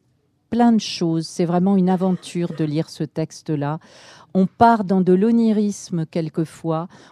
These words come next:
on revient à sa vie de tous les jours avec son voisin, et cetera, ce qui se passe avec sa mère, euh,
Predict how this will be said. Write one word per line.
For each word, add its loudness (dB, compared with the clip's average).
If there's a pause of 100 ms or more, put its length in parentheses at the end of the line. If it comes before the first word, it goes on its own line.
on 4
revient -2
à -2
sa -6
vie -8
de -20 (100)
tous -6
les -2
jours -8
avec -8
son -4
voisin, -4
et -6
cetera, -6
ce -20
qui -12
se -16
passe -6
avec -10
sa -10
mère, -8
euh, -10